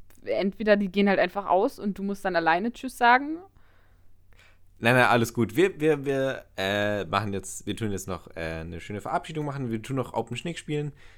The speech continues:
Speaker 2: Äh, ich
Speaker 1: Ja.
Speaker 2: find, ich find auch halbe Stunde Podcast, also bitte. Äh,
Speaker 1: Hm.
Speaker 2: muss, muss mal hier für euch genügend sein, okay?
Speaker 1: Ja,
Speaker 2: Okay?
Speaker 1: wirklich, ey, Leute, jetzt, ah, kommt
Speaker 2: Wirklich?
Speaker 1: mal, ja, kommt mal runter von eurem hohen Ross hier.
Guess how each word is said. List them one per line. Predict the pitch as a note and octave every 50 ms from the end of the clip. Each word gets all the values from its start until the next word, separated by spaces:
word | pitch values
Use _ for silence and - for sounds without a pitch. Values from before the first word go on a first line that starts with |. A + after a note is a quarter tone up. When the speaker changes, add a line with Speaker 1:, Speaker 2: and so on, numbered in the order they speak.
| - - -
Speaker 2:
Äh, | - G2+ G2+ G2 G2+ G2+ - - - - - - -
ich | - F3+
Speaker 1:
Ja. | F3
Speaker 2:
find, | D#3+ F#3 F#3 -
ich | C3+ B2 -
find | - C3+ C3+ A2+
auch | G#2 G2 - -
halbe | G#2+ A2+ A#2+ A#2+ A#2
Stunde | - - G#2 F#2+ F2+
Podcast, | - - - - - - F#2 F2 E2+ E2+ - -
also | F2+ F2 F#2 D#2
bitte. | - - E2+ D#2 - D#2+ D2 D2 C#2+ - - - - - - - - - - - - -
Äh, | F2 F2 F2 F2+
Speaker 1:
Hm. | D#2 - - - -
Speaker 2:
muss, | F#2+ A2 G#2+ G#2+ G#2+
muss | A#2 D3+ D3+ D3
mal | D3 C3+
hier | C3 B2 A#2+ A#2+
für | A#2+ A2
euch | E2+ G#2+ G2+ G2+
genügend | - F#2 F2+ F#2+ G#2 G2+ G2+ G2 E2
sein, | E2 D2+ D2+ D#2 D#2+
okay? | D#2+ D2+ - A#2 B2 C#3 D#3+ F#3+ F#3+ G3 - - - - - - - - - - - - - - -
Speaker 1:
Ja, | G3 F#3 F3+ E3 E3 F3 F3+
Speaker 2:
Okay? | A3+ C4+ D4+
Speaker 1:
wirklich, | F4 - F3+ F3+ F3 E3+ F3 -
ey, | D#3 E3 F3 F3+
Leute, | F3 F3 F3 - F#3 E3+
jetzt, | E3+ F3 F3 - E3
ah, | E3+ F3+ F3 F3+
kommt | D#3+ E3+ E3+
Speaker 2:
Wirklich? | F3 D3+
Speaker 1:
mal, | E3 E3+ E3 E3+ E3+
ja, | F3 F3 E3+ E3+ F3 E3+
kommt | - G3 G3
mal | G#3 G#3 G3
runter | G#3+ A3+ A#3+ A3+
von | - G#3 G3
eurem | G3 G3 G#3 G#3+
hohen | G#3 G3 G3+ G3
Ross | - F#3+ G3+ G3+ -
hier. | - G3 F#3 F3+ F3+ F3+ F3